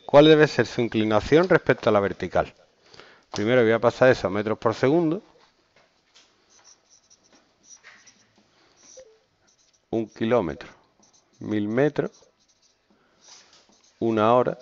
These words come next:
tres mil seiscientos segundos, sería cuarenta y tres coma dos por mil partido tres mil seiscientos. Doce. Doce metros por segundo. Le han puesto pinchuito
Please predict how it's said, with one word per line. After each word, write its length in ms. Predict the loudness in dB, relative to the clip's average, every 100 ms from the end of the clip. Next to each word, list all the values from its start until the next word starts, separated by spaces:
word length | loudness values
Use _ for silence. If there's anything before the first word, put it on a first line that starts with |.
| -18 _ _
tres 180 | -10 -8
mil 220 | -6 -8
seiscientos 500 | -6 -6 -6 -8 -8
segundos, 480 | -6 -4 -4 -6 -10 -16 _ _ _ _ _ _ _ _ _ -20 -20 _ _ _ -8
sería 440 | -6 -4 -6 -10 _ _ -20 _ _ _ _ _ _ _ _ _ _ _ _ -10
cuarenta 460 | -4 -2 -4 -6
y 40 | -8
tres 240 | -4 -4
coma 260 | -4 -4 -2
dos 200 | -2 -6
por 320 | -8 -8 -6
mil 500 | -6 -4 -6 -10 -18 _ _ _
partido 440 | -4 -4 -4 -4
tres 180 | -2 -6
mil 180 | -6 -8
seiscientos. 640 | -6 -8 -8 -12 -14 -20 -20 _ _ _ _ _ _ _
Doce. 360 | -8 -8 -8 -20 _ _ -20 -18 -14 -14 -16 -20 -20 -20 _ _
Doce 360 | -2 0 0 -4
metros 280 | -6 -8 -8
por 160 | -10
segundo. 360 | -8 -14 -14 -20 -20 _ _ _ _ _
Le 100 | -8
han 100 | -6
puesto 340 | -4 -4 -4 -6
pinchuito 580 | -6 -2 -2 -2 -6